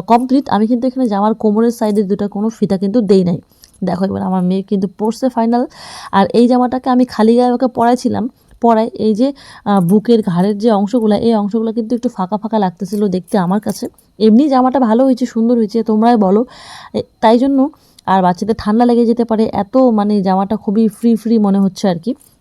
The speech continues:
তাই জন্যই আমি ওকে ভিতরে একটা টপ পরায় দিছি। প-, টপ পরায় দেওয়ার উপরে ওই জামাটা পরাইলে পরে জামাটা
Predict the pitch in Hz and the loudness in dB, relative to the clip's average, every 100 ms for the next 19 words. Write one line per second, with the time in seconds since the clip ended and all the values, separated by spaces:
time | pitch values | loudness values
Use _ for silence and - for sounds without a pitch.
0 | - 233 240 262 285 214 247 381 - - | -2 2 4 2 0 0 -2 -4 -14 -10
1 | - 196 220 180 208 208 214 214 190 175 | -6 0 2 2 2 2 0 0 0 2
2 | 190 185 175 175 220 - 196 180 175 185 | 2 2 0 -4 -10 -4 0 0 0 0
3 | 175 190 190 185 185 190 196 180 226 220 | 0 0 2 0 0 0 -2 0 2 2
4 | 185 180 196 196 202 208 226 240 277 190 | -2 -4 -6 -4 -4 -4 -4 -4 -2 -4
5 | 190 | -4